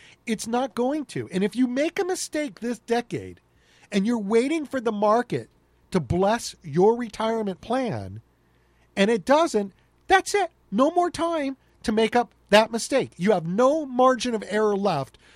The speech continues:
when you have ten years to go before retirement. So you need to change the way you're looking at this from one of risk to certainty.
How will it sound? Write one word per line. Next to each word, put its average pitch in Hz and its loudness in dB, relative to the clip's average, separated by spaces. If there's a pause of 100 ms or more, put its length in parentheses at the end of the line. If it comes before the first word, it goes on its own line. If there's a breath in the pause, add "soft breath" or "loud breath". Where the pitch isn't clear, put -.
(120 soft breath)
when 165 0
you 185 2
have 147 0
ten 233 -4
years 220 -4
to 180 -4
go 196 0
before 143 -6
retirement. 139 -4 (240 loud breath)
So - 0
you 202 0
need 285 0
to 262 -4
change 233 -2 (140)
the 160 2
way 180 2
you're 165 -2
looking 185 0
at 107 -8
this 104 -10 (240 soft breath)
from 170 -2
one 220 4
of 160 0
risk 147 2 (260 soft breath)
to 170 -4
certainty. 214 -2